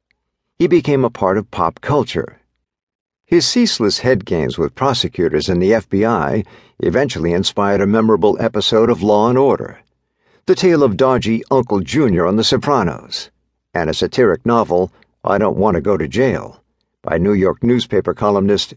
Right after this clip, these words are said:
Jimmy Breslin. Gigante became a headline writer's dream at the New York tabloids, where his exploits were chronicled in big, bold black type, The Oddfather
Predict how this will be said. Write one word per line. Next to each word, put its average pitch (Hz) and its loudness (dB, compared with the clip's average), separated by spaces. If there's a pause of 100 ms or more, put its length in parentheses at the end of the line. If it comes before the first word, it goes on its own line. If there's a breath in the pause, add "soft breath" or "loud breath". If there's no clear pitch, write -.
Jimmy 101 -2
Breslin. - -2 (1400)
Gigante 131 0
became 101 -2
a 85 0
headline 90 -2
writer's 78 -2
dream 78 -2
at 76 -4
the 87 -4
New 98 2
York 87 0
tabloids, - -4 (460)
where 80 0
his 78 -2
exploits - -4
were 82 -2
chronicled 107 -2
in 92 0
big, 101 -2
bold 95 0
black 87 -4
type, 80 -6 (500)
The 143 0
Oddfather 80 -2